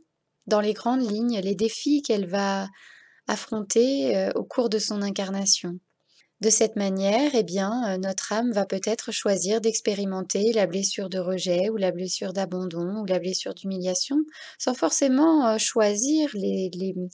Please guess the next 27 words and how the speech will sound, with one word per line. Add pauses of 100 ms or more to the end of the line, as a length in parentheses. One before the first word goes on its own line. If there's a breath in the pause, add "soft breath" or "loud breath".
(160)
les
situations
et
les
actes
concrets. (840 loud breath)
Mais
à
partir
du
moment
où
on
accepte (180)
de
se
dire (160)
que (580 soft breath)
ce
que
l'on
vit (200)
a
été
choisi (260)
en
partie